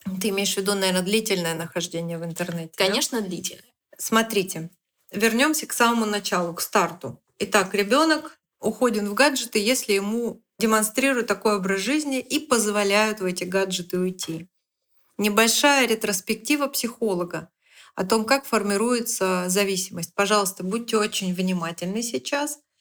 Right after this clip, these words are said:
Speaker 1: Я сейчас буду аккуратно рассказывать про разные возрастные группы и рассказывать, как происходит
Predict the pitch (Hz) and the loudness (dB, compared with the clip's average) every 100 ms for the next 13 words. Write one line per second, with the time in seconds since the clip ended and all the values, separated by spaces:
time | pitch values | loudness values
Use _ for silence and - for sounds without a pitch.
0 | _ _ - 220 240 220 202 220 208 190 | _ _ -2 0 2 0 2 0 2 2
1 | 220 214 196 180 190 185 214 185 175 170 | 2 2 2 -2 -2 0 0 0 -2 -8
2 | - 180 185 202 185 180 175 180 180 180 | -6 -2 2 0 0 -2 -2 -2 -2 -2
3 | - 190 180 170 170 _ _ _ _ - | -4 -2 0 -2 -8 _ _ _ _ -6
4 | 208 185 180 247 294 302 _ _ - _ | 0 0 0 0 -2 -4 _ _ -20 _
5 | _ - 240 240 240 302 269 226 220 - | _ 0 2 2 4 4 4 0 0 -14
6 | _ _ - 262 262 196 196 - 269 247 | _ _ 0 2 2 0 0 0 0 0
7 | 233 | -4